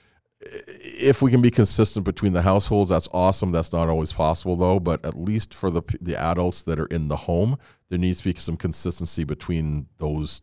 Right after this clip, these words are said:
two or three people or however many people are there looking after the kids, right? So the rules gotta be the same. The con-, uh, uh, consequences gotta be the same. The timing's gotta be cons-, the same. But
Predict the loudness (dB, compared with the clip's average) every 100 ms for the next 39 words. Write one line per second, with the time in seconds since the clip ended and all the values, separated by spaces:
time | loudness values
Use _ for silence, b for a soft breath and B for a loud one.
0 | _ -8 -4 -4 -6 -10 -8 -10 -8 -8
1 | -4 -4 -6 -6 -8 -10 -12 -10 -8 -8
2 | -8 b b _ -10 -6 -4 -4 -8 -6
3 | -4 -4 -6 -8 -8 b b _ -4 2
4 | 2 4 2 2 0 0 0 0 0 0
5 | -4 b b -16 -10 -8 -4 -4 -4 -4
6 | -6 -8 -12 -20 -16 -14 -12 -2 0 2
7 | 0 -2 -2 -2 0 0 -2 -2 -2 -2
8 | -4 -6 -4 -2 -2 -2 -4 -6 -10 -12
9 | -10 -8 -6 -6 -6 b b b -6 -4